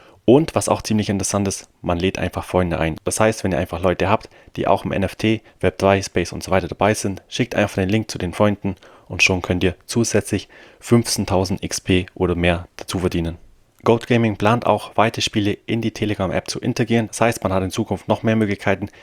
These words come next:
X P und Crowns zu verdienen, aber das steht natürlich jetzt noch nicht fest. Trotzdem ist es eine super Möglichkeit, einfach mit einem Zeitaufwand von fünf bis zehn Minuten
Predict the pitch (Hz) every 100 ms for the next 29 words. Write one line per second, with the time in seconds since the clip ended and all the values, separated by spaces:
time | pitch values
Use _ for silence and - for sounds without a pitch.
0 | - - 120 - - 107 - 92 85 110
1 | 113 - 98 104 101 107 - _ _ -
2 | 92 95 92 80 - 87 82 87 - 85
3 | - - 90 - 107 - - - - -
4 | 120 123 - 120 - - - 101 95 123
5 | - 101 98 98 - 92 - 101 - 95
6 | _ - 90 - - 90 - 101 95 -
7 | 95 - 87 - 120 117 - - 92 92
8 | 104 -